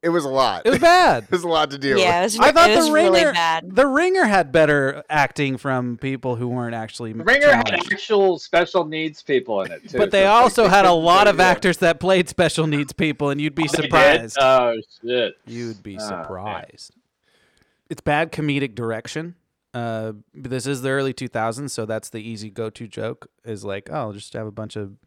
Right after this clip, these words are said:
Speaker 2: mentally challenged jokes and call everybody the
Speaker 3: What
Speaker 2: R word."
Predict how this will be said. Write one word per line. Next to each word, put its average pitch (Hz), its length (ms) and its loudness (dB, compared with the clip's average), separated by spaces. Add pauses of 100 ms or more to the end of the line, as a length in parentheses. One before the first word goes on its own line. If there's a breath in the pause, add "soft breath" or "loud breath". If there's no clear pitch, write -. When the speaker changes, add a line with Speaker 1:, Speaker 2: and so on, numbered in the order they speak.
(560)
Speaker 2:
mentally 117 340 -12
challenged 117 420 -12
jokes - 340 -14
and 95 320 -20
call 110 220 -12
everybody 107 320 -10
the 104 60 -10
Speaker 3:
What 110 100 -2
Speaker 2:
R 107 120 -10
word." 85 240 -14